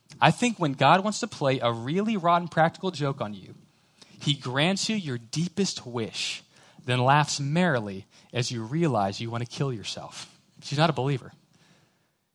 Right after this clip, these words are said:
She says, "They worked, they pushed in the morning after each of them, uh, to become what they wanted to be. That famous large overdose overtook them because they,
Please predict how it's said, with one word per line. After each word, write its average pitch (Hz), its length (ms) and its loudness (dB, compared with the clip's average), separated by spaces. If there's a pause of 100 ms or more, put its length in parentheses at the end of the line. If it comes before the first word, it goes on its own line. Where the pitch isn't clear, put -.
(120)
She 139 120 2
says, 139 200 2
"They 147 120 6
worked, 160 540 2
they 127 100 0
pushed 175 580 0
in 147 80 2
the 139 80 0
morning 156 440 2 (180)
after 143 360 4
each 190 280 0
of 147 140 -2
them, 135 240 0 (480)
uh, 131 180 2 (120)
to 185 100 2
become 190 400 4
what 156 160 2
they 143 160 4
wanted 160 460 2
to 143 60 2
be. 170 220 4
That 135 240 4
famous 190 760 2 (280)
large 170 680 6
overdose 151 600 2
overtook 151 460 0
them 104 160 -6 (640)
because 156 400 6
they, 139 420 2